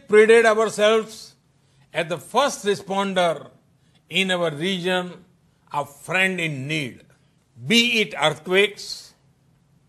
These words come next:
cyclones, Ebola crisis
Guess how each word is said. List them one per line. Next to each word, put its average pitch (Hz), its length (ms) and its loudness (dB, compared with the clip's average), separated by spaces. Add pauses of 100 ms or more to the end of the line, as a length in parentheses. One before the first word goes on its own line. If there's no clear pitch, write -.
(220)
cyclones, 165 1120 -2 (1000)
Ebola 160 440 2
crisis 185 800 -6